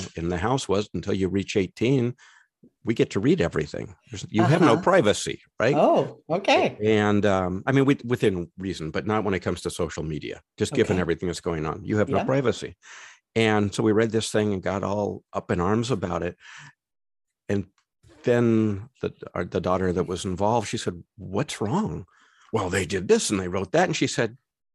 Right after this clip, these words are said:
Speaker 1: "Let me read it back to you the way it was meant."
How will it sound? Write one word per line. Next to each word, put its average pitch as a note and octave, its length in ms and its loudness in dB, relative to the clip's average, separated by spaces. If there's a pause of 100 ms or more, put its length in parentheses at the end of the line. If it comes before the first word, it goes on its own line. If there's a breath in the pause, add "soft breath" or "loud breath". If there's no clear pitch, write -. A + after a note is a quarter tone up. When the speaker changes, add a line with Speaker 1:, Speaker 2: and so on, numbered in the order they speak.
(720)
Speaker 1:
"Let B2 120 0
me B3 140 2
read C3+ 180 4
it A#2+ 180 2
back G2 280 0
to A2+ 100 -2
you F#2 100 2
the E2 120 -4
way F#2 160 0
it G2+ 100 -2
was D#2+ 180 -6
meant." F2 440 -6